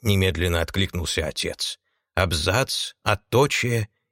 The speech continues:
Истинный революционер не тот, кто бездумно сгоняет людей в коммунизм поротно и повзводно. Истинный революционер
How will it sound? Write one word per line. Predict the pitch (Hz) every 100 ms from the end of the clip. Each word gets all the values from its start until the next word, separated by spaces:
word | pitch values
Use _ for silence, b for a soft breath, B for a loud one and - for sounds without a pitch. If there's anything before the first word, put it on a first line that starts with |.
| -
Истинный | 127 123 - 117 113
революционер | 110 113 110 - 104 117 135
не | 113 117
тот, | - 151
кто | - - 120
бездумно | 117 95 90 131 120 117
сгоняет | - 92 92 110 107
людей | 101 101 107 107
в |
коммунизм | - 101 98 117 107 104 - _
поротно | - 98 101 131 - 107
и | 104
повзводно. | 104 85 82 101 110 - - - _ _ _ _
Истинный | 101 101 - 95 92
революционер | 90 98 - 90 85 117 117